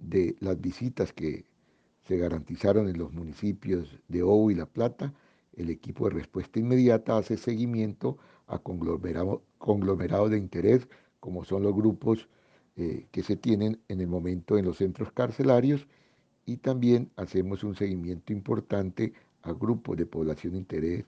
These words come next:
de interés, como son los centros de vida y poblaciones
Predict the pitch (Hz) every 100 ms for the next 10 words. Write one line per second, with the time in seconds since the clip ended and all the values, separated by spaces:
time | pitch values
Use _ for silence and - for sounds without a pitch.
0 | _ _ _ - 101 107 107 101 - 95
1 | - 92 95 - 95 - 104 95 - _
2 | _ _ 104 123 120 107 110 135 - _
3 | _ _ _ _ - 113 - 110 117 117
4 | 110 101 104 110